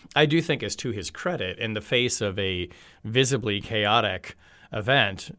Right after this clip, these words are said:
He owned it. He didn't try and shirk the blame publicly on anybody else and say, "Oh, the C I A screwed up because they told me that it was gonna be twenty-four months," or whatever.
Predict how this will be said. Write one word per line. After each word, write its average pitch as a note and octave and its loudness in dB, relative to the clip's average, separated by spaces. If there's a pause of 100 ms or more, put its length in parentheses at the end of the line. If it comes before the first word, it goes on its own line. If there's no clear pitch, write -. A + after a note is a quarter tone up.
He E3 4
owned G#3+ 4
it. F2 -4
He A#2+ 0
didn't C#3+ 4
try C3+ 4
and A2 0
shirk - -2
the - -6
blame B2+ -2
publicly A#2+ -4
on A2 -2
anybody G2+ -4
else A#2 0
and A2 -8
say, G2 -6
"Oh, A2 0
the G2 -8
C A#2+ -2
I G#2+ -2
A G#2+ 0
screwed G2+ -6
up G#2+ -4
because F2 -8
they A2 -2
told G#2+ -4
me G#2 -6
that F#2 -10
it - -12
was F#2+ -18
gonna F#2 -12
be F2+ -12
twenty-four G#2+ -10
months," A#2 -10
or G#2 -10
whatever. G#2+ -8